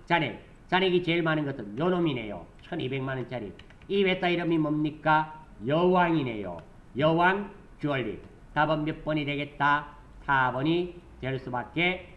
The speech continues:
없습니다. 따라서 에프에이티 이급에서 조회하는 문제는 이게 어디에 눌러, 어디에서 눌러보아라고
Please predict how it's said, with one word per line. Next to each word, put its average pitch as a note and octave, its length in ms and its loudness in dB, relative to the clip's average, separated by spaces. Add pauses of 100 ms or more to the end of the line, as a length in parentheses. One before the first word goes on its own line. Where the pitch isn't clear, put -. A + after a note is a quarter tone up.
(100)
없습니다. G2+ 680 -8 (400)
따라서 F3+ 380 4 (380)
에프에이티 F3+ 460 -2
이급에서 B2+ 640 -4 (320)
조회하는 E3+ 460 2
문제는 A#2 480 -4 (280)
이게 D#3+ 440 -2
어디에 G3+ 760 0
눌러, B2 300 -4
어디에서 F3+ 800 0 (120)
눌러보아라고 C#3+ 1040 0